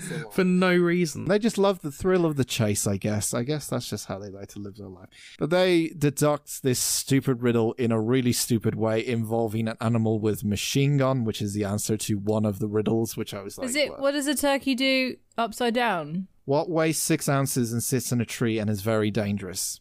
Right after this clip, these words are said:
Speaker 3: Oh, yeah, a bird with a machine gun, which is
Speaker 1: <laughs> Of course.
Speaker 3: Of course it is.
Speaker 1: <laughs> Of course
Speaker 2: Yeah.
Speaker 1: it is.
Speaker 2: Yeah.
Speaker 1: Of course it is Robin, says
Speaker 3: Hmm.
Speaker 1: Batman.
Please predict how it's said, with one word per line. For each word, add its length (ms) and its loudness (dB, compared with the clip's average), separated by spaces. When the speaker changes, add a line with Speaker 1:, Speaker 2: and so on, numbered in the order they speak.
Speaker 3:
Oh, 80 0
yeah, 240 0
a 40 -2
bird 240 -2
with 120 -6
a 60 -4
machine 360 -4
gun, 260 -10
which 280 -10
is 260 -6
Speaker 1:
<laughs> 60 -20
Of 80 -14
course. 480 0
Speaker 3:
Of 140 -2
course 340 0
it 220 -4
is. 440 -4
Speaker 1:
<laughs> 40 -20
Of 100 -12
course 420 -4
Speaker 2:
Yeah. 200 0
Speaker 1:
it 80 -12
is. 240 -14
Speaker 2:
Yeah. 160 -4
Speaker 1:
Of 140 0
course 240 2
it 80 6
is 120 2
Robin, 360 -4
says 220 -10
Speaker 3:
Hmm. 60 -12
Speaker 1:
Batman. 260 -14